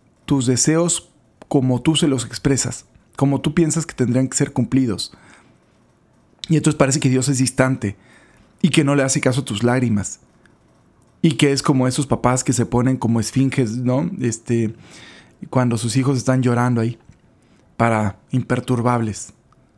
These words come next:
para demostrar quién es el que tiene el control ahí y que el niño aprenda que no nos vamos a someter. Dios no es así.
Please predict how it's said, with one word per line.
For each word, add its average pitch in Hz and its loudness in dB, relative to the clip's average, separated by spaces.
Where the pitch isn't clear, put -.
para 107 -2
demostrar 120 -2
quién 120 -2
es 113 -6
el 107 -4
que - -10
tiene 117 -2
el 110 -4
control 127 -2
ahí 160 0
y - -16
que - -10
el - -6
niño 123 0
aprenda 147 0
que - -10
no 135 0
nos 135 -2
vamos 131 0
a 127 -2
someter. 110 -4
Dios 175 2
no 180 4
es 170 -2
así. 120 -2